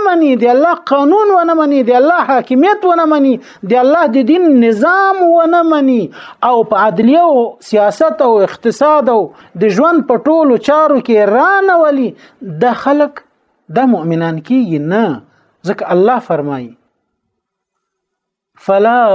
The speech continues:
وربک لا یؤمنون.» قسم دی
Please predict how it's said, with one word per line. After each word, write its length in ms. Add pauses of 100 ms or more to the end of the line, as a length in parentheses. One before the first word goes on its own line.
(140)
وربک 720 (140)
لا 120
یؤمنون.» 800 (1200)
قسم 320 (180)
دی 100